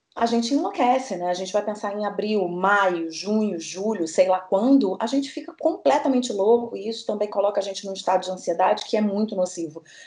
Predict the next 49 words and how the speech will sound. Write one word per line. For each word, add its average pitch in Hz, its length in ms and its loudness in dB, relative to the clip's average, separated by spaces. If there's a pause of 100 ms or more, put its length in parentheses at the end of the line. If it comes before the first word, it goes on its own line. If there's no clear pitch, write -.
(140)
Então, 190 380 4
pensar 208 500 4
a 220 60 6
longo 196 240 0
prazo 170 440 0 (240)
é 190 140 4
importante 190 640 -2
pra 190 100 -10
se - 120 -10
planejar 185 420 -2
minimamente, 196 840 -2
mas 190 280 -2
o 190 60 -6
quanto 214 220 2
a 226 40 2
gente 214 240 -4
puder 196 260 4
não 208 220 4
pensar 208 300 4
a 185 40 4
longo 185 240 0
prazo 180 340 2
e 175 40 -12
viver 185 460 -2
um 185 120 -6
dia 196 200 2
após 202 260 4
o 196 80 -2
outro 185 240 2
e - 20 -10
saber, 202 560 4
né, 175 240 -2 (380)
que 196 80 0
a - 20 -2
gente 180 240 -4
vai 185 160 2
ter 190 100 -4
dias 180 280 -4
bons 170 320 -6
e - 20 -12
que - 80 -4
a 165 40 0
gente 165 200 -8
vai 180 160 4
ter 185 80 -2
dias 170 240 -2
ruins, 175 360 -6
encarar 185 460 4
isso 185 320 -6